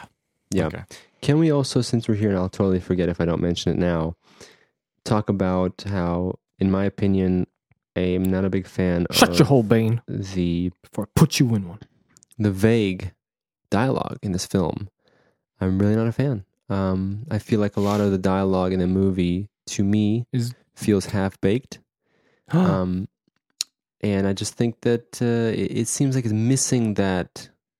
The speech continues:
Speaker 1: sort of oomph that we had from the first film, where every bit of dialogue feels very deliberate.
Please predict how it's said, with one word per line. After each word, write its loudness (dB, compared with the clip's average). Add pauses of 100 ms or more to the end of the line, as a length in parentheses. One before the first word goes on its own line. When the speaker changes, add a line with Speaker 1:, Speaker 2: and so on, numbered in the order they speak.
(100)
Speaker 1:
sort -4
of -4 (280)
oomph -2 (320)
that 2
we 2
had 0
from -2
the -2
first 0
film, 0 (720)
where 0 (840)
every 0
bit 2
of 0
dialogue 0
feels -4
very -2
deliberate. -4